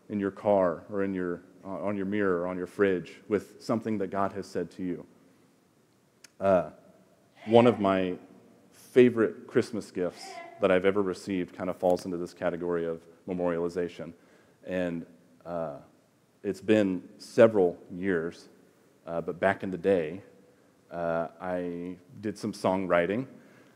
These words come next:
And one of the very first songs I wrote, Zach and I actually had a chance to record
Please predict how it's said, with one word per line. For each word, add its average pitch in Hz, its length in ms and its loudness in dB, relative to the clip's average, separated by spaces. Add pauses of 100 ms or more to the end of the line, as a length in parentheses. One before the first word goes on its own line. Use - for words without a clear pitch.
(220)
And 117 200 6
one 123 100 8
of 117 60 6
the 107 60 0
very 113 180 8
first 113 260 0
songs 110 340 2
I 101 140 0
wrote, 107 500 6
Zach 113 300 4
and 104 100 4
I 98 120 2
actually 98 440 0 (160)
had 110 140 2
a 98 40 -6
chance 104 320 -4
to 110 100 -6
record 95 580 2